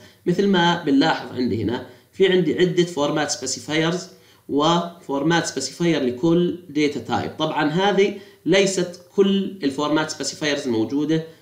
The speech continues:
في، آه، لكن هذه الفورمات سبيسيفايرز المشهورة والأكثر استخداما فعليا. فإذا أنا بدي أطبع بوليان فاليو بستخدم بيرسنت بي، بي بوليان،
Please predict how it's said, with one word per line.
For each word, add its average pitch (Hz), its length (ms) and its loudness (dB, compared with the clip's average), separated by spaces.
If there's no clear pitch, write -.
في، 147 440 0
آه، 123 340 0
لكن 151 260 0
هذه 156 280 0
الفورمات 135 380 -2
سبيسيفايرز 156 540 -2
المشهورة 160 480 4
والأكثر 165 420 0
استخداما 104 580 -4
فعليا. 107 520 -6
فإذا 185 300 2
أنا 202 80 0
بدي 180 200 2
أطبع 160 280 -4
بوليان 165 380 4
فاليو 160 440 2
بستخدم 143 580 -2
بيرسنت 135 440 0
بي، - 500 0
بي - 360 -2
بوليان، 107 380 2